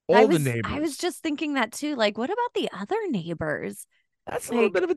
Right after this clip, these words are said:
Speaker 1: dick move, bruh.
Speaker 2: unless
Speaker 1: A little
Speaker 2: the
Speaker 1: bit of a
Speaker 2: other
Speaker 1: dick
Speaker 2: neighbors
Speaker 1: move.
Speaker 2: are in the garage band, then
Speaker 1: That would be,
Speaker 2: <laughs>
Speaker 1: that would be frickin' hilarious.
Speaker 2: Yeah.
Speaker 1: I would be fudging laughing my ass off if, like, it's a cul-de-sac and, and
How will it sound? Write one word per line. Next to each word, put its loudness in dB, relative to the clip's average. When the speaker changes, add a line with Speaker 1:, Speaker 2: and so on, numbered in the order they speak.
Speaker 1:
dick -2
move, 6
bruh. 4
Speaker 2:
unless 4
Speaker 1:
A 2
little 4
Speaker 2:
the -
Speaker 1:
bit 4
of 4
a 8
Speaker 2:
other 6
Speaker 1:
dick -2
Speaker 2:
neighbors 4
Speaker 1:
move. 2
Speaker 2:
are 2
in 0
the 2
garage 2
band, -8
then 4
Speaker 1:
That 2
would -2
be, 6
Speaker 2:
<laughs> 0
Speaker 1:
that 4
would 6
be 4
frickin' 2
hilarious. 4
Speaker 2:
Yeah. -4
Speaker 1:
I 4
would 6
be 2
fudging 2
laughing 4
my 2
ass 2
off 4
if, -2
like, 2
it's 0
a 2
cul-de-sac 0
and, 2
and 6